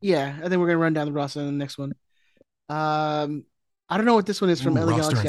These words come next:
Speaker 1: Outsider.
Speaker 2: salary. Let's do roster and salary.
Speaker 1: L A Galaxy Outsider says, "Ten twenty-nine twenty-two, the day again."
Speaker 2: Yeah, I don't know what
Speaker 1: I
Speaker 2: that
Speaker 1: don't know.
Speaker 2: means.
Speaker 1: I don't know what that means.
Speaker 2: But let's say,
Speaker 1: Uh,
Speaker 2: let's say yes.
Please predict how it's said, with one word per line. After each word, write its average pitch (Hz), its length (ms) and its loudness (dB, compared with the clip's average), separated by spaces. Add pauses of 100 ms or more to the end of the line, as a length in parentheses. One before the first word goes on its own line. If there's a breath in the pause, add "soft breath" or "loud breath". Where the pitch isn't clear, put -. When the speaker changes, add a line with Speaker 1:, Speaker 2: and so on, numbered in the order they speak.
Speaker 1:
Outsider. 143 160 -4
Speaker 2:
salary. 139 180 -6 (240)
Let's 117 140 -10
do 110 100 -6
roster 107 360 -6
and 107 100 -12
salary. 123 460 -14 (580)
Speaker 1:
L 185 140 4
A 220 80 8
Galaxy 202 360 4
Outsider 180 300 2
says, 160 280 -2
"Ten 208 200 0
twenty-nine 190 380 4
twenty-two, 165 580 2 (240)
the 156 80 0
day 170 280 2
again." 147 440 -2 (1160)
Speaker 2:
Yeah, 110 180 -4
I - 20 2
don't 120 100 4
know 117 60 6
what 110 40 4
Speaker 1:
I 104 40 4
Speaker 2:
that 107 60 2
Speaker 1:
don't 101 100 -2
know. 104 80 -2
Speaker 2:
means. 104 200 -4 (500)
Speaker 1:
I 160 60 -6
don't 151 40 -4
know 151 80 -2
what 143 60 -6
that 147 140 -4
means. 139 340 -10 (480)
Speaker 2:
But 117 60 -8
let's 123 200 -2
say, 147 80 2
Speaker 1:
Uh, 147 320 0
Speaker 2:
let's 123 180 -6
say 120 120 -6
yes. 101 420 -10